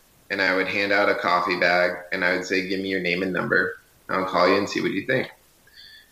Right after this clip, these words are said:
And I'll never forget this very, very sweet old lady. I called her and I said, "Hi, this is Tyler. I just dropped off that coffee sample a week ago. I wanted to see what you think about it." She goes, "Oh, I,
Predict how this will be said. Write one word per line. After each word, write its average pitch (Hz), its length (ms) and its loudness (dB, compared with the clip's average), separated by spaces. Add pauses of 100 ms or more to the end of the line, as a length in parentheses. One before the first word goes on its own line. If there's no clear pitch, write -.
And 104 100 2
I'll 104 100 4
never 123 200 6
forget 110 460 4
this 95 240 -8
very, 107 280 2
very 107 200 2
sweet 104 340 -2
old 101 220 2
lady. 92 440 0 (140)
I - 40 -10
called 98 320 6
her 92 260 2 (500)
and 101 100 -2
I - 20 2
said, 98 220 2
"Hi, 143 220 4
this 123 160 0
is 123 120 -4
Tyler. 113 440 4
I 107 40 0
just 104 220 -8
dropped 104 260 0
off 101 200 0
that 101 180 2
coffee 95 300 -2
sample 95 400 -4
a 95 60 -2
week 92 240 -4
ago. 101 300 2
I 98 40 0
wanted 101 220 0
to - 40 -10
see - 180 -4
what - 100 -6
you - 140 -20
think 127 200 -8
about - 240 -6
it." - 140 -8
She - 180 0
goes, 113 160 2
"Oh, 156 80 0
I, 98 340 0